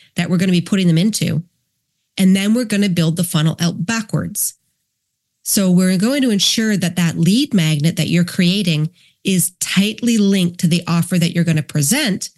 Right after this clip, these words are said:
because that's the ticket to your revenue success. It's like laying the groundwork for attracting top-notch leads who are genuinely interested in what you have to offer.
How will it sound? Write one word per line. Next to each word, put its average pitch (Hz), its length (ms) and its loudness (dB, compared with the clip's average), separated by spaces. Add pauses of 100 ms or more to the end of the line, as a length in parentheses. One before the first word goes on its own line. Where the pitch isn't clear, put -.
(880)
because 196 260 0
that's - 260 -2
the 208 120 -2
ticket 190 360 -2
to 202 80 0
your 185 120 2
revenue 175 320 2
success. - 760 -4 (580)
It's 214 240 -2
like 240 180 0
laying 208 480 2
the 247 80 0
groundwork 185 680 0
for 175 200 0
attracting 165 680 -2
top-notch 170 680 -4
leads 196 540 0 (360)
who 220 260 0
are 196 180 0
genuinely 247 1000 2
interested 190 640 0
in 175 220 2
what 170 160 0
you 175 100 2
have 147 180 0
to 165 120 -8
offer. - 440 -6